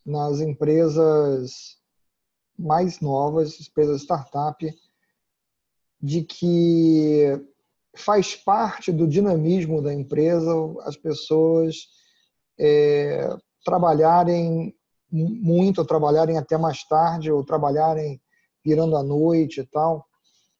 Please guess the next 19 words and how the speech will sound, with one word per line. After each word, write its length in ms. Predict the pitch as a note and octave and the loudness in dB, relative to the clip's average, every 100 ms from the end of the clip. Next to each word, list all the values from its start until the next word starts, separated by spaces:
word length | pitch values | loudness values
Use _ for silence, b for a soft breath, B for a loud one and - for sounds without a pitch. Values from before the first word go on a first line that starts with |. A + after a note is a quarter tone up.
| - | -14
e 60 | |
que 380 | C#3+ F3 F3+ F#3 - _ _ _ _ _ _ _ _ _ - | -8 0 2 2 0 _ _ _ _ _ _ _ _ _ -4
você 260 | D#3+ F3 | -2 0
tem 140 | F3 G3 | 0 0
que 60 | |
estar 200 | F#3+ F#3 | 2 0
preparado 680 | F#3 G3 F#3+ E3 D#3+ F3+ E3+ | 2 0 2 2 4 2 2
pra 140 | E3 D#3 | -2 -2
fazer 320 | D3+ C#3+ D3 | 0 2 0
isso, 260 | D#3+ E3 | 0 -4
pra 80 | E3 | -2
você 180 | D3+ D3+ | -4 -2
trabalhar 280 | E3 D#3 D#3 | -2 -2 -2
numa 200 | D3+ C#3+ | -6 -10
startup, 640 | - C#3+ - E3 E3+ E3 | -10 -12 -4 -2 -2 -2
ou 140 | D#3 D#3 | -2 -2
se 80 | |
você 180 | C#3+ D3+ | -4 -6
tá 200 | D#3 D#3 | -4 -4